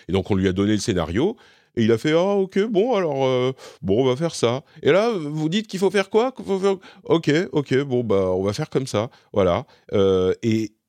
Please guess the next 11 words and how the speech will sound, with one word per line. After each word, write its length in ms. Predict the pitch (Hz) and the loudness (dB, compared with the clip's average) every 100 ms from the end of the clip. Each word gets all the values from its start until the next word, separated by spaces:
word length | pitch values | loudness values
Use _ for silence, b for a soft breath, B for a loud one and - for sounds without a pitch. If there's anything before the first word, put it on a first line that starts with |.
| - | -8
c'est, 480 | - - 120 110 107 | -6 -2 0 0 -2
c'est... 680 | - - 110 98 95 90 87 b b b _ _ _ _ _ _ _ 139 - 156 - 143 110 | -6 -2 -2 0 0 -2 -4 b b b _ _ _ _ _ _ _ -20 -20 -20 -18 -16 -8
Ça 220 | - 113 | -2 0
n'a 160 | 127 160 | 0 -2
du 160 | 117 | -4
coup, 420 | 107 - 185 196 117 | -10 -6 -2 0 2
euh, 240 | 98 95 B B | 2 -2 B B
aucune 300 | 165 - 196 | 0 0 -4
saveur, 500 | - 143 110 117 147 | -2 -2 0 0 -2
aucune 300 | 139 165 156 | -4 -4 -4
personnalité. 840 | 143 - 113 95 92 - 117 180 | -4 -4 -2 -2 -4 -4 -2 -4